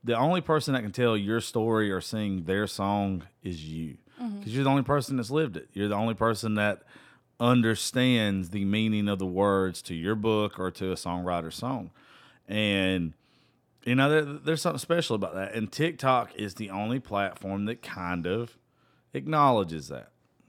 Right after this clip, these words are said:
Speaker 1: They acknowledge an individual. They acknowledge somebody who, I don't like the word trendsetter, but they acknowledge somebody that is different than the other billion people on there. And you telling your story and getting, you know, some notoriety in the past couple of days, it's just,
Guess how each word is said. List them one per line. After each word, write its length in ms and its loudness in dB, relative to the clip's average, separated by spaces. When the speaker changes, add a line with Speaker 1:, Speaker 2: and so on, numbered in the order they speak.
Speaker 1:
They 240 4
acknowledge 560 2
an 100 -2
individual. 720 -4
They 260 0
acknowledge 520 0
somebody 520 -2
who, 420 -2
I 120 0
don't 160 4
like 180 0
the 60 -2
word 240 -2
trendsetter, 760 -2
but 180 -2
they 140 4
acknowledge 420 2
somebody 380 0
that 180 0
is 100 -2
different 400 -4
than 380 -4
the 160 -6
other 220 -2
billion 420 -2
people 300 -8
on 160 -12
there. 220 -14
And 220 -4
you 180 -2
telling 340 -4
your 100 -4
story 500 -2
and 140 -8
getting, 460 -4
you 60 -8
know, 140 0
some 260 -4
notoriety 720 2
in 140 -6
the 80 -10
past 380 -4
couple 180 -6
of 80 -8
days, 340 -4
it's 200 -6
just, 180 -14